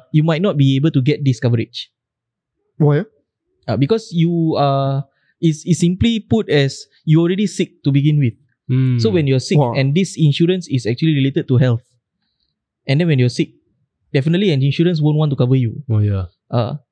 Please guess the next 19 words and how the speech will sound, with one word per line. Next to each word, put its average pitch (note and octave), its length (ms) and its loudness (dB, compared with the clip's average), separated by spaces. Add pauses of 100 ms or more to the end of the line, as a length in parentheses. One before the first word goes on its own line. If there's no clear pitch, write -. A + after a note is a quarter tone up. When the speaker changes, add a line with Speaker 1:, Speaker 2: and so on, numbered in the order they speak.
Speaker 1:
don't F#3 160 2
Speaker 2:
Damn. G#3+ 80 -6
Speaker 1:
say G#3+ 100 2
this F3+ 220 0
insurance E3+ 320 0
only, D#3 160 2
ah. C3+ 160 -2
Any D#3+ 160 2
other F3 160 2
insurance C3+ 320 2
Speaker 3:
Yeah, - 0 -
yeah, - 80 2
Speaker 1:
won't A2+ 160 2
Speaker 3:
any - 0 -
Speaker 1:
cover B2 160 4
Speaker 3:
other A#2 80 4
Speaker 1:
you. - 80 4
Speaker 3:
insurance, A2 240 0
yeah. G2+ 160 -2